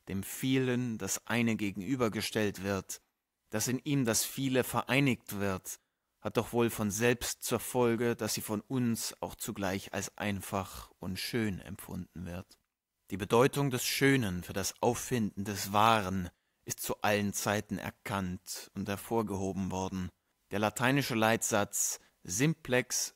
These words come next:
sigillum veri, „Das Einfache ist das Siegel des Wahren“, steht in großen Lettern im Physikhörsaal der Universität Göttingen als Mahnung für jene,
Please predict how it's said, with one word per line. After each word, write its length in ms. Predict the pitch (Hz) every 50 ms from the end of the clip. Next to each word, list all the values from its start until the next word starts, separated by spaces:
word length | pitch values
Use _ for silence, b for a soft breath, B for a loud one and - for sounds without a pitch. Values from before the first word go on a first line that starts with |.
| _ -
sigillum 720 | - 92 98 113 123 120 123 123 113 117 117 110 104 98 101
veri, 560 | 104 107 107 98 - - 55 - - - - _ _ _ _ _ _ _ _ _ _ _ _ _ -
„Das 180 | - - - - -
Einfache 540 | 95 113 117 117 - - 120 113 110 120 113
ist 280 | - 104 - - -
das 180 | 107 95 92 -
Siegel 460 | 92 107 107 107 101 - 107 101 90
des 280 | 87 87 90 - 87 101
Wahren“, 540 | 107 110 113 107 95 92 92 92 92 90 - _ _ _ _ _ _ _ _ _ _ _
steht 240 | - - - 123 117
in 160 | 120 120 123
großen 500 | 113 117 110 127 135 135 - - - 139
Lettern 600 | 127 113 113 113 113 - 123 110 110 107 104 104
im 240 | 104 - - 101 98
Physikhörsaal 960 | - - 113 98 98 117 117 - - - - 110 107 107 98 107 104 104 104 101
der 140 | 104 98 -
Universität 760 | 113 113 107 98 104 98 98 101 87 - 104 101 - - - -
Göttingen 480 | 110 104 - 113 101 107 101 95 90
als 200 | - 95 98 98
Mahnung 440 | 101 104 101 104 104 104 104 101 101
für 140 | - - 104
jene, 540 | 95 90 107 110 113 113 107 104 113 110